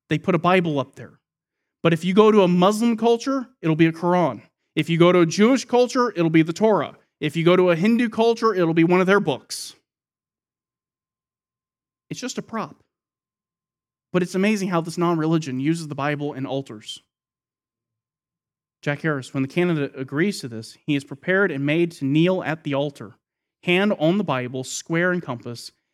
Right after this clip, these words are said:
and he recites as given the oath of secrecy." Here's the oath. This is a long oath. I've actually cut parts out of this oath to try to shorten it. But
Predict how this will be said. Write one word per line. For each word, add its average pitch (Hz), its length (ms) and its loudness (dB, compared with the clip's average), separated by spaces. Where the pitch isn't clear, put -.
and 139 140 -2
he 135 80 0
recites 170 520 -4
as 165 160 -8
given 123 320 -6
the 123 180 -12
oath 151 320 0
of - 140 -14
secrecy." 131 640 -10
Here's 151 200 -2
the 143 100 -2
oath. 120 180 -6
This 156 220 -4
is 165 100 -4
a 165 60 2
long 151 400 2
oath. 147 320 -2
I've 147 220 -4
actually 156 320 -6
cut - 400 -8
parts 202 320 -6
out 139 160 -4
of 143 60 -6
this 143 180 -8
oath 143 300 -4
to 139 100 -16
try 139 180 -8
to 135 60 -6
shorten 131 520 -8
it. - 160 -18
But 135 280 -8